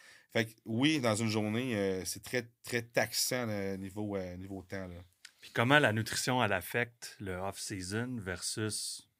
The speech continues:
Speaker 2: le avant-camp ou c'est-tu un même programme ou ?
Speaker 1: Dans le fond, la nutrition, quand t'es dans un off-season, c'est d'augmenter ton apport calorique. Faut que toujours, t'as un, t'as un B M R qu'on appelle un Basic Metabolic, euh,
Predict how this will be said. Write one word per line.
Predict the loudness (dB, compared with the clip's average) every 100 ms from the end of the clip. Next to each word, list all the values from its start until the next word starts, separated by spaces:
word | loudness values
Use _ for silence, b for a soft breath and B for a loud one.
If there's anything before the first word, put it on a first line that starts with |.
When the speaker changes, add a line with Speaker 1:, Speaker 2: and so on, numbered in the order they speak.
| _ b b b b
Speaker 2:
le | -6 -4
avant-camp | -2 -2 -4 -6 -8 -8 -8 -14
ou | -10 -8 -8 -10 _ B B B
c'est-tu | -14 -10 -10 -6 -4 -4 -6 -6
un | -4
même | -4 -4 -4 -8 -10
programme | -10 -8 -6 -6 -8 -12
ou ? | -14 -16 -18 -20 B B B B B B B
Speaker 1:
Dans | 4
le | 4
fond, | 6
la | 4
nutrition, | 4 0 -2 2 2 2
quand | -2
t'es | 0 -2
dans | 0 0 -2
un | -2 -4 2
off-season, | 2 2 -2 0 0 -2 -2 -4 -8 -12 _ -8
c'est | -4 0
d'augmenter | 0 0 0 -2 -4 -2
ton | -2 0
apport | 0 2 0 -2
calorique. | -4 -2 -4 -8
Faut | -10
que | -6
toujours, | 0 0 0 B B 2
t'as | 6 6
un, |
t'as | 6
un | 4 4 2 2
B | 2
M | 4 4
R |
qu'on | 2
appelle | 0 0 0
un | 0 0 -2 -6 -10 -8
Basic | -4 -2 -2
Metabolic, | -6 -6 -8 -10 -10
euh, | -10 -10 -12